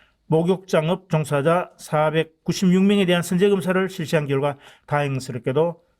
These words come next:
모두 음성 판정이 나왔습니다. 이달에는 결혼식과 장례식장 종사자 사백십 명과 어린이집 보육교사, 교사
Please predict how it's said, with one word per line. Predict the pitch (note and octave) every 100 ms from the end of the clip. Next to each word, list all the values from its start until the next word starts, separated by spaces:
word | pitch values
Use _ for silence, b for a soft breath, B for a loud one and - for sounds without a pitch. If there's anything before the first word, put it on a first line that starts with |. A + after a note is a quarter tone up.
| -
모두 | B2 C3 C3 D#3 F3 F3 -
음성 | B2+ A#2 C3+ B2+
판정이 | B2 A2+ A#2+
나왔습니다. | A2+ G#2 G2 F2+ F2+ - _ _ _ _ b b b b b b _
이달에는 | A3+ A3+ G#3 F#3 D#3+ A2+
결혼식과 | F#3+ G#3 A3+ G#3+ - G3 F3+ - _
장례식장 | - C#3+ E3+ F#3+ F#3 - F3
종사자 | C#3+ D#3+ D3+ C#3 D3
사백십 | D3 E3 E3 - F3+
명과 | E3 E3 A#2+ E3+ A#3 b b b b b
어린이집 | - D3+ G3 A3 F#3 -
보육교사, | D3 E3 E3+ E3 - D#3+ D#3 _ _
교사 | - D3+ D#3 C3+ F#3